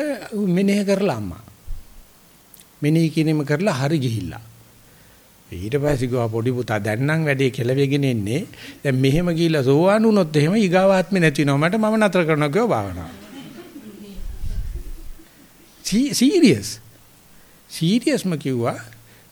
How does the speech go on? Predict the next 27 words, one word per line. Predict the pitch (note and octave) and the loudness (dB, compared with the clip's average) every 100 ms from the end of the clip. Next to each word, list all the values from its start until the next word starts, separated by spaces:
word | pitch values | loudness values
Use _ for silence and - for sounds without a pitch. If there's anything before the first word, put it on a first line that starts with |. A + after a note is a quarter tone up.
| - | -6
"මෙහෙම | B2+ D3+ | -4 -2
ගියොත් | E3 F3+ E3+ F#3+ | -2 -4 -4 -2
එහෙම | F#3 F3+ | -2 0
මෙනෙහි | F3 E3+ E3 | -2 -2 -2
කිරීම | E3 D#3+ | -2 -2
ඇල්ලුවයි" | D3 D#3 D#3+ D#3+ | -2 -2 0 0
කිව්වා. | D#3+ G#3 | 0 -2
"මතුරේ | F#3 D#3+ E3+ E3+ | -2 -2 -2 -2
කනකොට | D#3+ D#3+ F#3 | -2 -2 0
ඉවර | A#3 F#3+ F3 | 0 2 2
වෙනකම්ම | F3 E3+ F#3 B3+ | 0 0 0 0
බලන් | G#3+ F#3 C#3+ | 0 0 0
හිටියයි" | A2+ A2 F2 F2 | -2 -4 -8 -12
කිව්වා. | - - - _ _ _ - - - | -16 -20 -20 _ _ _ -20 -20 -6
"රිදිනවා, | C#3 C#3 C#3 B2+ | -4 -2 -2 -2
රිදිනවා" | A2+ G#2 F2+ | -4 -4 -8
කිව්වා. | G2 F2 | -12 -10
නිදිමත | B2 D3+ E3 | -6 -4 -4
වෙන | E3 | -2
වෙලාවේ | E3+ F3 F#3+ | -2 -2 -2
නිදිමතයි, | F#3 E3 E3+ E3 | -2 -2 -2 -2
නිදිමතයි | E3 D3+ D#3 D#3 | -2 -2 -4 -2
කරගෙන | D#3 | -2
මෙනෙහි | D#3 D3+ | -2 -2
කරපුවා | E3+ B3 | -4 -2
ගියයි | G#3+ B3 C#3 | 2 2 0
කිව්වා. | A2 F#2 F2+ | -2 -10 -12